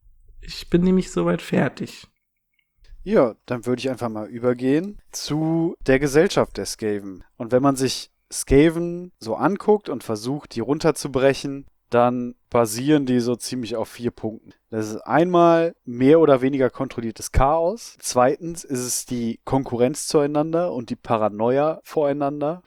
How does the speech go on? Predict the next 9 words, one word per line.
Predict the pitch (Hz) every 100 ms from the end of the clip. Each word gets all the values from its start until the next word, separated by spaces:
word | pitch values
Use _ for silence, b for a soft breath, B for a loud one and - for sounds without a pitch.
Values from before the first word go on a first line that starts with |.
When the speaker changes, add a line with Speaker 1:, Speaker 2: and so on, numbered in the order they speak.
| b b b -
Speaker 2:
Drittens | 131 160 156 196
ist | 147 113
es | 110 - _ _
Warpstein | 120 117 - - 131 131 160 196
und | 135 123 117 110 - _
mit | 120 117
Warpstein | 117 123 - 123 117
einhergehend | 113 110 113 131 131 135 143 156 - - -
dieses | 120 117 -